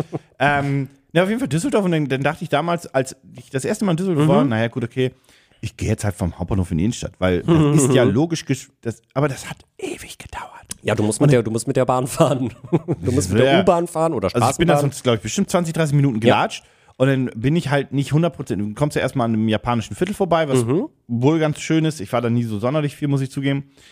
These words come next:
Speaker 2: Ähm, und dann bist du Nähe Innenstadt und dann
Speaker 1: Mhm.
Speaker 2: gibt's diese typischen, äh, kleinen Gassen und dann gibt's rechts diese Ballermann-Billo-Gasse,
Speaker 1: Mhm.
Speaker 2: made in Düsseldorf und
Speaker 1: Ja.
Speaker 2: links ist halt ein bisschen Innenstadt. Und ich bin halt durch diese Ballermann-Billo-Gasse gegangen.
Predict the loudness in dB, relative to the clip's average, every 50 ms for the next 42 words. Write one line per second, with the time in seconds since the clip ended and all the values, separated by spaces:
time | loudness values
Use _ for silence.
0 | -20 _ _ _ -2 0 0 0 0 -2 -4 -4 -8 _ _ _ _ _ _ _
1 | _ _ _ 0 0 0 2 2 2 0 0 -2 -4 -8 -10 _ -6 -6 -6 -6
2 | -4 -2 0 2 2 2 2 2 2 0 0 -2 -2 -4 -4 -4 -4 0 0 0
3 | 0 0 -4 -6 -4 -2 0 0 0 -2 -2 -2 -2 -2 -2 0 -2 -2 -2 -2
4 | -2 0 0 2 2 2 0 -2 -4 -6 -6 -4 -2 0 0 2 2 0 -2 -2
5 | -4 -6 -6 -8 -6 -4 -2 -2 -2 -2 -4 -6 -6 -4 -2 -2 -4 -4 -8 -18
6 | -12 -6 -4 -2 0 2 2 2 2 0 -2 -4 _ _ _ -2 0 0 2 0
7 | 0 0 0 0 0 0 2 2 2 2 2 0 -2 -2 0 -2 -2 -2 -2 -2
8 | 0 0 0 2 2 2 2 0 0 -2 -4 -2 0 2 2 2 2 0 0 0
9 | 0 2 2 0 0 0 0 0 0 2 2 2 0 0 -2 -2 0 0 0 0
10 | -2 -4 -4 -4 -4 -2 -2 -2 -2 -4 -2 -2 -2 0 0 0 0 0 -2 -6
11 | -4 -4 -4 -4 -4 -6 -8 -2 0 0 2 2 0 0 0 0 0 0 2 0
12 | 2 0 -2 -2 -2 -4 0 0 0 0 0